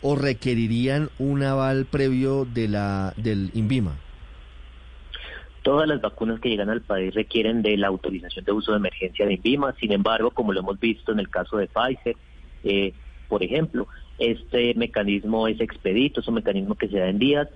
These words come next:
Speaker 2: y la buena noticia para el país es que el laboratorio AstraZeneca ya ha iniciado lo que llamamos técnicamente diálogos tempranos con invima, ya es un proceso avanzado,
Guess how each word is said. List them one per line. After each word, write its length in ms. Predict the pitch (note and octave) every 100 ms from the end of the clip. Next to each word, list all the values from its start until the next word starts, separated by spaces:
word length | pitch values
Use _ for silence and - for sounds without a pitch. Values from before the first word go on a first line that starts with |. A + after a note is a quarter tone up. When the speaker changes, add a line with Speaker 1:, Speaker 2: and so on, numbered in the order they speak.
| - -
Speaker 2:
y 100 | G#2+
la 80 | G#2+
buena 180 | A2 A#2+
noticia 340 | B2 G#2+ A2
para 160 | A#2 A#2+
el 80 |
país 280 | - F#2+ F#2+
es 140 | G#2+ -
que 100 | B2
el 60 |
laboratorio 720 | A2+ G#2 F2+ - G2 G#2 G#2 G#2+ - -
AstraZeneca 840 | G#2+ - G#2 G#2+ G#2 G#2 G#2+ F#2 -
ya 100 | G#2+
ha 60 |
iniciado 460 | A2 A#2 A#2 A2 A2
lo 100 | G#2+
que 120 | G2+
llamamos 360 | F2+ F2+ G2+ -
técnicamente 640 | G#2+ G#2+ F#2 F2 - G#2+
diálogos 420 | A2 G2+ G#2 G2
tempranos 520 | - F2 - G2 G2+
con 200 | - F2+
invima, 440 | F2 - D3 C#3 - -
ya 160 | A#2+ A2+
es 100 | A2
un 100 | A#2
proceso 460 | - G#2+ G#2 - A2+
avanzado, 520 | F2+ - B2+ D3